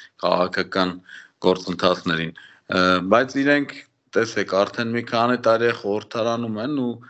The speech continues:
կարծես, ը, սպառել են իրենց որպես ընդդիմադիր ուժ, ը, ինչ մնում է գործող իշխանությանը, ը, գործող իշխանությունը տանում է այսօր այնպիսի կուրս,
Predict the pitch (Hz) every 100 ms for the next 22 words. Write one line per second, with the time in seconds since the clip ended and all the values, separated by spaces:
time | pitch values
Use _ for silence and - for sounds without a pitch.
0 | - _ - 95 104 - 110 110 - -
1 | - 90 92 92 85 85 _ - - -
2 | 107 110 113 107 90 90 92 92 92 87
3 | 87 90 92 92 92 92 90 90 90 90
4 | 143 - - - - - _ - 92 92
5 | 90 87 - _ 104 120 - 131 139 135
6 | 113 107 113 117 131 127 - 117 117 117
7 | 117 107 127 156 147 - - _ _ -
8 | 92 90 90 101 104 120 113 113 - 113
9 | 113 113 - 117 117 113 113 - _ 98
10 | 104 110 113 101 101 - 104 104 101 101
11 | - 110 - 107 123 147 151